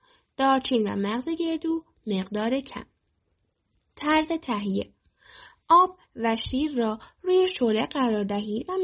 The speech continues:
مقدار کمی دارچین داخل آن بریزید. سپس عسل، هویج رنده شده و جوی دو سرپرک اضافه کنید و چند دقیقه همهٔ مواد رو هم بزنید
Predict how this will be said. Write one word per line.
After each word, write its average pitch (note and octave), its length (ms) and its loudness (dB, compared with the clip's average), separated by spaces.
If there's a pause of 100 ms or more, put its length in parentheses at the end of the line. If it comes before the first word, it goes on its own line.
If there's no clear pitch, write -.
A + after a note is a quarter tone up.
مقدار E4+ 300 0
کمی D#4 360 -2
دارچین A#3+ 680 0 (240)
داخل A#3+ 360 0
آن F#3+ 220 0
بریزید. G3 540 -4
سپس A3+ 420 0 (120)
عسل، D4+ 460 2 (320)
هویج A3 380 -2
رنده F4 360 2
شده A#3+ 260 0
و A3+ 140 -2
جوی B3 240 0
دو A#3 120 -2
سرپرک G#3 580 -4
اضافه C4 340 0
کنید A#3 300 -2
و A3+ 60 4
چند D4 380 0
دقیقه A#3 260 2
همهٔ A#3 360 0
مواد B3 380 0
رو A#3+ 60 0
هم C4 240 0
بزنید A3+ 440 0